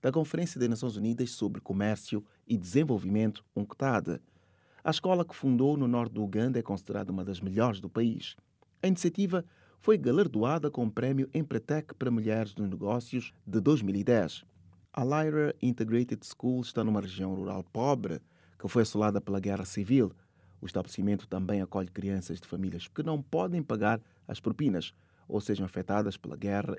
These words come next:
e pelo H I V sida. As apresentações relacionadas à realidade africana incluem a da estilista etíope Malé Afewo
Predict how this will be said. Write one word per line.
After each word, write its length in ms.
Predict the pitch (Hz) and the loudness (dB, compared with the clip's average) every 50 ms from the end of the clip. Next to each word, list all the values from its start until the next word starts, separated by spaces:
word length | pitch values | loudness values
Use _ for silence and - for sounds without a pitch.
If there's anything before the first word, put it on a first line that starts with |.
| - - | -8 -10
e 60 | 95 | -8
pelo 180 | - 101 98 95 | -4 -4 -2 -2
H 180 | 95 98 98 | -2 -2 -4
I 40 | 92 | -4
V 140 | 87 92 90 | -4 -6 -8
sida. 400 | - - 127 123 - 101 - - - _ _ _ _ - | -4 0 2 2 2 0 -2 -6 -10 _ _ _ _ -10
As 200 | - 101 92 90 | -8 -6 0 4
apresentações 720 | 127 143 139 117 90 101 95 - 95 87 - 113 117 117 107 | 4 4 4 2 -2 -2 -2 -2 -4 -4 0 2 2 2 2
relacionadas 720 | - 87 90 - - 98 98 101 98 98 98 95 95 85 90 | 0 -4 -8 -6 -6 -4 -2 -2 0 -2 -2 -4 -6 -6 -6
à 60 | 90 | -8
realidade 720 | - 98 85 87 - 98 - 104 107 110 107 98 - - - | -6 -8 -8 -6 -6 -2 0 2 4 4 4 2 -2 -6 -16
africana 540 | - - - - - - 113 117 123 127 120 - _ - | -18 -16 -16 -14 -4 0 2 4 4 2 0 -4 _ -2
incluem 480 | - 120 123 120 - 143 147 147 143 - | 2 2 2 4 4 4 4 4 4 2
a 80 | - 113 | 2 0
da 120 | 117 117 | 2 2
estilista 440 | 110 - - 110 117 120 117 - - | 0 0 0 0 2 2 2 2 0
etíope 420 | 104 101 - 110 110 104 - - 101 | -2 0 0 0 0 0 0 0 -2
Malé 340 | 101 101 98 101 104 101 - | 0 0 2 2 0 0 0
Afewo 600 | - 98 - - - 104 110 123 139 139 127 120 | -2 -8 -8 -6 -4 0 4 6 6 6 6 4